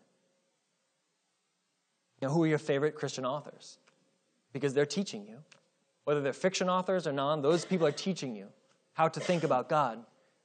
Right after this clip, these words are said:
how to think about Jesus, how to think about the world. Who are the podcasts that you listen to? Those are your teachers. Always make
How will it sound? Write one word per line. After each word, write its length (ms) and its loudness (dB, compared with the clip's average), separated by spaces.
how 160 0
to 100 0
think 300 -2
about 240 -6
Jesus, 540 -10
how 140 -2
to 60 0
think 240 -4
about 240 -4
the 60 -10
world. 380 -6
Who 100 6
are 40 10
the 80 4
podcasts 560 6
that 80 -4
you 80 -2
listen 200 -2
to? 60 -4
Those 220 4
are 40 -2
your 100 0
teachers. 540 -8
Always 1160 0
make 360 -6